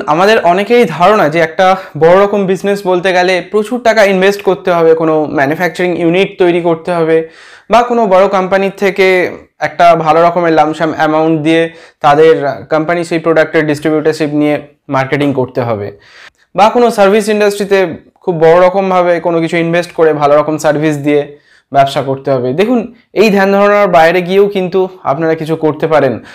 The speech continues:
কোনো ম্যানুফ্যাকচারিং ইউনিট করা মানে এমন নয় যে বিরাট পুঁজি ইনভেস্ট করতে হবে, খুব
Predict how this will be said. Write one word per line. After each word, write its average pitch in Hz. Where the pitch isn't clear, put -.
কোনো 226
ম্যানুফ্যাকচারিং 208
ইউনিট 202
করা 185
মানে 190
এমন 190
নয় 196
যে 175
বিরাট 190
পুঁজি 175
ইনভেস্ট 170
করতে 165
হবে, 151
খুব 202